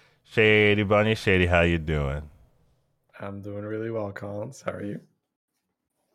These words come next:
Speaker 1: I mean, I woke up, like, thirty minutes ago, and I realized that today is Friday, and I need to get all the topics done, and I need to work on the podcast. And I was like,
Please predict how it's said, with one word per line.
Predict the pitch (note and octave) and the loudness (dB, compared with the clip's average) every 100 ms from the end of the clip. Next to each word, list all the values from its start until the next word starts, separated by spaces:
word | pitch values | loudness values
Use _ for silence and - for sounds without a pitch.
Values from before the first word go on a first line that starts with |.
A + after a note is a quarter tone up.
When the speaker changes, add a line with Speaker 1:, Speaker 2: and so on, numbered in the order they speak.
| _ _ - | _ _ -4
Speaker 1:
I | G#2 | 0
mean, | A2 A2 | 2 4
I | A2 | 4
woke | B2+ C#3+ D#3+ | 4 4 2
up, | B2+ | 4
like, | A2 G2 | 4 2
thirty | - G#2 G2+ F#2+ | 0 0 2 -2
minutes | F#2 F#2 F2+ F2 | -2 -4 -4 -8
ago, | E2 E2+ E2 E2+ | -4 0 0 0
and | E2+ | -2
I | E2+ | -4
realized | F2+ G2 G2 F#2+ F#2 | 0 0 2 0 0
that | F2+ - | -4 -8
today | F2 F2 F2 | -6 -2 -2
is | E2+ | -4
Friday, | - E2 E2+ E2 E2+ | -8 -6 -4 -6 -6
and | E2 | -8
I | E2 | -8
need | E2 E2 | -8 -8
to | |
get | D#2+ E2 | -4 -2
all | D#2 | -2
the | D#2 D#2+ | -4 -8
topics | - D#2 E2 D#2+ - | -4 -4 -4 -6 -6
done, | D#2+ E2 | -6 -4
and | D#2+ | -4
I | D2+ | -4
need | E2 | -6
to | D#2+ D#2 | -4 -4
work | D#2 D2+ D#2+ | -6 -8 -8
on | D#2 | -12
the | D2+ | -12
podcast. | - C#2+ D#2+ F#2 D#2 D#2+ D#2+ | -6 -4 -4 -8 -12 -12 -14
And | |
I | C#2+ | -18
was | D#2 | -14
like, | C#2+ | -14